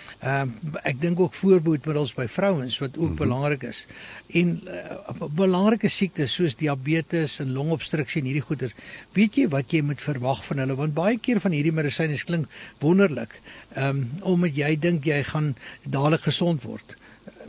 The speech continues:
Speaker 1: Eh, diabetes is 'n blywende siekte. Jy moet dit reg bestuur en dis belangrik. So om af te sluit sal ek sê, ek het so 'n oulike woordjie gehoor, health is wealth.
Speaker 2: Ah.
Speaker 1: Of gesondheid is rykdom. En ek dink dit is wat ons moet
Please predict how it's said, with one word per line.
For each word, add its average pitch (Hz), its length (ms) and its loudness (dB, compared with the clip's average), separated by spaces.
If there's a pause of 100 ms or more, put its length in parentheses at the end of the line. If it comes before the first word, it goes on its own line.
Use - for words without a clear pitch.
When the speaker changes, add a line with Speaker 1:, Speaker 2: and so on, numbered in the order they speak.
(420)
Speaker 1:
Eh, 147 280 0
diabetes 160 640 4
is 160 240 -4
'n 143 180 0
blywende 160 480 2
siekte. 139 420 -4 (380)
Jy 139 180 0
moet 147 200 0
dit - 100 -14
reg 131 220 -2
bestuur 120 500 -2
en 135 120 -4
dis 139 200 0
belangrik. 131 380 -2 (320)
So 170 200 4
om 160 180 0
af - 180 2
te 240 120 4
sluit 170 300 2
sal 151 140 0
ek 139 100 0
sê, 160 260 0 (380)
ek 151 120 -4
het 165 120 0
so - 120 -2
'n 160 80 2
oulike 170 320 2
woordjie 139 340 0
gehoor, 139 280 -2
health 139 440 2
is 160 180 0
wealth. 131 440 -4 (420)
Speaker 2:
Ah. 143 280 -10
Speaker 1:
Of 196 320 6 (280)
gesondheid 170 600 0
is 147 160 -2
rykdom. 120 500 -4 (340)
En 160 100 -2
ek 165 120 0
dink 226 180 4
dit 151 180 2
is 190 160 4
wat 151 180 0
ons 147 280 0
moet 156 240 0